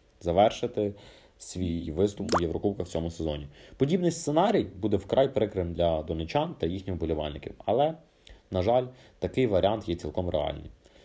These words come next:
Якщо Інтер та Реал виграють в останньому турі, то саме обидва гранди кваліфікуються у плей-офф, а Шахтар, попри всі намагання та сенсації, фінішує останнім.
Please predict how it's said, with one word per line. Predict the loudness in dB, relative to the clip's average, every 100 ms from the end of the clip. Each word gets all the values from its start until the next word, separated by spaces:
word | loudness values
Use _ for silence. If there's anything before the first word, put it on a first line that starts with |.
| _ -8
Якщо | -4 -2
Інтер | 0 -2 -2 -4
та | -2 2 2 0
Реал | 2 4 4 0
виграють | 0 0 0 -4
в | -4
останньому | -4 -4 -4 0
турі, | 2 2
то | -4
саме | -2 0 -2
обидва | -4 2 2 2 -2
гранди | 0 0 -4
кваліфікуються | -4 -6 -4 0 0 0
у | -4
плей-офф, | -2 -2 -2 -8
а | -8 -6
Шахтар, | -4 4 4 4 0
попри | -4 -4 -6
всі | -4
намагання | -6 -4 -4 -2 -2
та | -6 -8
сенсації, | -8 0 2 2 -2 -10 -12 -20 _
фінішує | -10 -8 -4 -2 -2 -4 -6
останнім. | -10 -8 -10 -10 -12